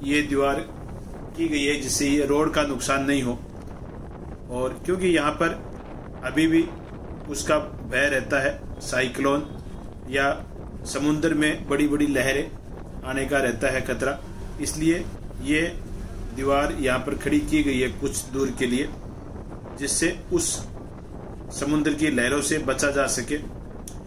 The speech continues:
बाकी आप देखेंगे तो रोड के साइड में बालू मिट्टी है, बहुत ही शानदार व्यू यहाँ के हमें देखने को मिलते हैं,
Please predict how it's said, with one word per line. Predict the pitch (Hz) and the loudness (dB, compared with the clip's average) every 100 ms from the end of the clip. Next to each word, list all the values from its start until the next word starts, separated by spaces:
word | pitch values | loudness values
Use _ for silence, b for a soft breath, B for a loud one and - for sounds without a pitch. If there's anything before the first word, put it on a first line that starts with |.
| - - - - | -12 -12 -10 -6
बाकी | 151 175 180 - | -2 2 2 2
आप | 156 143 | -2 0
देखेंगे | 156 160 170 175 | 0 2 2 2
तो | 175 185 190 - - - - - - | 2 0 -2 -10 -12 -12 -12 -12 -6
रोड | 123 151 165 | 0 2 2
के | 175 | 2
साइड | 156 156 160 170 | 2 2 2 2
में | 165 175 - - - | 2 0 -4 -8 -2
बालू | 143 156 170 | 2 4 4
मिट्टी | 151 143 147 - 165 | 4 2 0 2 2
है, | 147 - - - - - - | 2 -2 -8 -10 -10 -8 0
बहुत | 151 160 | 2 4
ही | 160 | 2
शानदार | - 147 151 151 156 160 156 - - | 4 2 2 4 4 4 0 -8 -6
व्यू | 123 156 185 | 2 6 8
यहाँ | 165 139 139 | 6 4 2
के | 147 156 | 2 2
हमें | 131 135 151 156 139 | 2 2 2 2 0
देखने | 127 143 | 2 4
को | 147 | 2
मिलते | 135 127 113 135 | 2 2 2 2
हैं, | 135 | 0